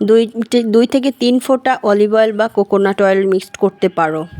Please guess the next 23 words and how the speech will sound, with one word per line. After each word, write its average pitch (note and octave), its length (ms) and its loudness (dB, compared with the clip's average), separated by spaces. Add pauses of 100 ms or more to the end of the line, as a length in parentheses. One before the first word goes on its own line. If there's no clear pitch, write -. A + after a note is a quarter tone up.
(240)
প্যাকটি G3+ 300 0
ব্যবহারের A3+ 580 0
পূর্বে B3+ 440 0
অবশ্যই G#3 460 -2
নরমাল G3 400 0
পানি A3+ 300 -2
দিয়ে A3 220 -2 (400)
ভালো G#3 240 -2
করে G#3+ 300 2
ধুয়ে G#3+ 440 0
মুছে G3+ 340 -2
নিতে F3+ 260 -4
হবে। E3 340 -4 (760)
এই C4 120 2
প্যাকটি C4 420 -2
ছোট A#3+ 380 -2
বড় G#3+ 400 2 (380)
ছেলে A3+ 340 0
মেয়ে A#3 320 0
সবাই G3+ 380 -2
ব্যবহার F3+ 380 -2
করতে F3 300 -6
পারবে। E3 400 -4